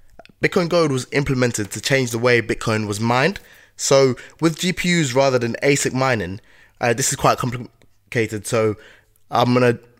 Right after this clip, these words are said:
leave this for another episode. So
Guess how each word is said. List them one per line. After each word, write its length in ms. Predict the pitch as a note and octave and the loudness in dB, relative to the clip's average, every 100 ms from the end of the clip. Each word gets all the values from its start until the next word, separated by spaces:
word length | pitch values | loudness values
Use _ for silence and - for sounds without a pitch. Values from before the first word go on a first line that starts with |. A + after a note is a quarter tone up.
| _ | _
leave 180 | B2+ B2+ | 0 2
this 100 | A2 | 2
for 80 | A#2+ | 0
another 460 | A2+ A#2 A2 G#2+ G#2 _ _ _ - | 0 2 2 2 0 _ _ _ -4
episode. 420 | A2 - D3 E3 - - | -2 0 0 -2 -14 -6
So 220 | C3+ | -2